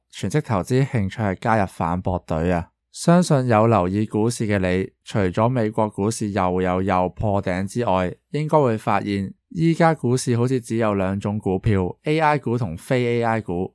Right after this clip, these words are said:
只要你間公司同A I有關係，或者係聲稱有關係，股價呢都會得到飛躍。相反，其他股票即使基本面好似唔錯，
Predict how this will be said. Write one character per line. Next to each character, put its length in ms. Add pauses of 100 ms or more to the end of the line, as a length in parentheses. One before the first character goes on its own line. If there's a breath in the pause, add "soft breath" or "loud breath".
只 240
要 120
你 120
間 200
公 240
司 180
同 200
A 240
I 160
有 200
關 340
係， 280
或 140
者 120
係 160
聲 400
稱 240
有 120 (120)
關 260
係， 360
股 180
價 140
呢 120
都 140
會 100
得 140
到 220
飛 280
躍。 240 (140)
相 300
反， 180
其 140
他 100
股 220
票 240
即 120
使 220
基 200
本 180
面 180
好 160
似 220
唔 160
錯， 340